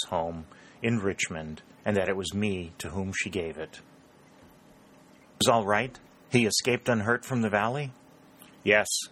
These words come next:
or if he took a hurt, it was but a slight one, from which he soon recovered." He and his comrades, Dalton, Saint Clair, and Langdon, and the two colonels, Talbot and Saint Hilaire, are back with Lee, and they've organized another regiment called the Invincibles,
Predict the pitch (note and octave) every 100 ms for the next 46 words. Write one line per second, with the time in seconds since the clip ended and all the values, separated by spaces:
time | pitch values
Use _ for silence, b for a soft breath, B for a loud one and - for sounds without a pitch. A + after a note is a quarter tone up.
0 | - G2+ A#2+ C3+ A2+ D3 B2+ A2 G#2 E2+
1 | - E2+ F#2+ - F#2+ G#2 - G2 F2 E2+
2 | E2 D#2+ - B B B - G2+ G#2 F#2+
3 | - G2 - G#2+ G#2+ G#2+ G2 G2 F2+ D#2
4 | D2 - - - - - - B B B
5 | B - A#2+ B2+ C3 - B2+ A2 G2 F2
6 | E2+ - - - - F#2+ G#2 G2+ - -
7 | G2+ F#2 G#2 G2+ G#2+ G#2+ F#2+ F2+ E2+ E2+
8 | E2+ B B B B2+ A#2+ C#3+ E3 - A#2+
9 | F#2+ F#2 - - - F#2 F#2+ G#2+ G2+ G2
10 | G#2+ G2 G#2 F#2+ F2 E2 - - - G2+
11 | F2 A#2 B2 B2 - G#2+ F2+ E2 - B
12 | B B - C3 C#3+ B2 C3 B2+ A#2 A#2
13 | A2+ - G2+ G#2 A2 G#2+ G#2 G2 F2 E2
14 | D#2+ - F#2 F2+ F#2+ G#2 G#2+ G2+ F#2+ -
15 | D2+ D2 -